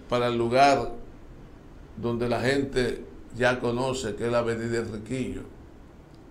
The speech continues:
Que la coloquen ahí. Porque vienen muchos artistas que solamente con mencionar,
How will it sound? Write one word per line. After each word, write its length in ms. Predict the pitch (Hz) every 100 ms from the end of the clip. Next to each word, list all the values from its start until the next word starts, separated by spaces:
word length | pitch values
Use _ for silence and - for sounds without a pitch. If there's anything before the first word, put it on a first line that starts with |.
| - - -
Que 60 | 123
la 140 | 131
coloquen 360 | 147 180 214 208
ahí. 400 | 202 208 131 - - - - - - - - - - - - - - - - - - - - - - - - - - - - - - - - - - - - - - - -
Porque 280 | 147 139 156
vienen 460 | 156 196 208 202 175
muchos 400 | 208 208 185 180
artistas 880 | 160 - 160 - 127 120 - - - - - - - - - - - - - - -
que 140 | 127
solamente 600 | 123 127 123 156 175 165
con 180 | 143 131
mencionar, 760 | 147 160 156 147 135 120 110